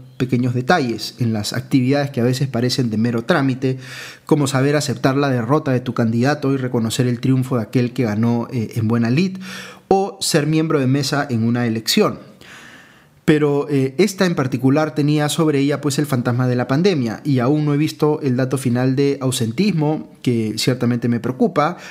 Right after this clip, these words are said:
pero he visto una cantidad de gente que ayer asumió como voluntario, eh, el compromiso de ser miembro de mesa, y la verdad que eso me emociona y me enorgullece.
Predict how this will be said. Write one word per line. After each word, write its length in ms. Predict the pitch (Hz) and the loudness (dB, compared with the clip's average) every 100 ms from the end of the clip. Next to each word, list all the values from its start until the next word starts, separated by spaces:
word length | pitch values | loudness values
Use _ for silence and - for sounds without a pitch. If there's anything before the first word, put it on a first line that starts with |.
| - | -2
pero 160 | 160 151 | 2 2
he 40 | |
visto 220 | 170 185 190 | 0 -2 -2
una 140 | 185 | 0
cantidad 640 | 160 131 135 151 160 - 151 | 0 2 2 2 2 -2 -4
de 160 | 131 | -4
gente 440 | - 190 143 143 139 | 0 0 0 -4 -2
que 100 | 120 | 0
ayer 240 | 131 139 | 2 0
asumió 380 | 135 131 135 131 | 0 0 0 2
como 220 | 143 131 | 0 0
voluntario, 760 | 117 110 113 139 127 127 131 131 | 0 -2 0 0 2 0 -2 -4
eh, 200 | 120 - | -4 0
el 140 | 131 | -2
compromiso 540 | 131 120 120 131 131 131 | 0 0 2 0 0 -2
de 60 | |
ser 200 | 113 123 | 0 0
miembro 260 | 131 131 123 | 2 0 0
de 80 | 117 | 0
mesa, 380 | 135 131 131 127 | 0 0 -4 0
y 100 | 147 | 0
la 120 | 143 | 2
verdad 300 | 117 120 127 | 0 -2 0
que 80 | 131 | -2
eso 160 | 135 135 | 0 0
me 100 | 123 | 0
emociona 540 | 104 - 127 120 123 | -2 0 0 0 0
y 60 | 123 | 0
me 200 | 117 110 | -2 -2
enorgullece. 720 | 117 113 110 113 135 127 101 | -2 0 0 2 2 0 -8